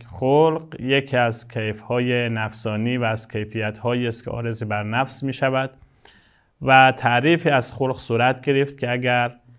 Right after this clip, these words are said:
کاری و صفتی در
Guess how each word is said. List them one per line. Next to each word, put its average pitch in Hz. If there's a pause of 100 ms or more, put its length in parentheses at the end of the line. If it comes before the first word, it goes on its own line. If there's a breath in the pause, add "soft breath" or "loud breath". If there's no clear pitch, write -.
(560 soft breath)
کاری 139
و 120
صفتی 131
در 113